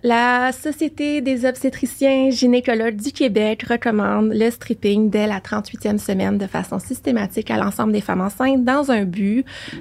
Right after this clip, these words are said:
de prévenir, de dépasser le terme et de devoir in-, induire, donc provoquer l'accouchement de façon médicale.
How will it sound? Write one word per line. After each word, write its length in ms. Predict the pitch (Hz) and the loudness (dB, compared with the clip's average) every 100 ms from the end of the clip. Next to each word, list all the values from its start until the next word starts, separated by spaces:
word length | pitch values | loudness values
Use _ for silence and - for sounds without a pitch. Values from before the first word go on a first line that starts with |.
| - | -6
de 280 | 180 208 220 | 0 2 2
prévenir, 960 | - 311 285 226 208 202 226 233 233 - | 0 2 2 4 4 4 2 2 0 0
de 100 | 202 | 0
dépasser 480 | 180 202 190 - 202 | 0 0 -2 -2 -4
le 80 | |
terme 420 | 185 269 262 262 247 | 0 2 2 2 0
et 140 | 247 | 0
de 100 | 226 | 0
devoir 460 | 190 185 208 233 233 - | 0 -2 0 -2 -4 -10
in-, 60 | 247 - - - | -12 -12 -14 -4
induire, 460 | 214 202 190 202 220 | 0 0 0 -2 -2
donc 180 | 214 | -4
provoquer 540 | 185 - 240 214 202 240 | -4 0 0 0 0 0
l'accouchement 440 | 208 - - 220 | 0 -2 -4 -2
de 100 | 226 | -2
façon 260 | 208 196 220 | -4 -4 0
médicale. 640 | 214 208 196 - - - | 2 2 -2 -8 -8 -10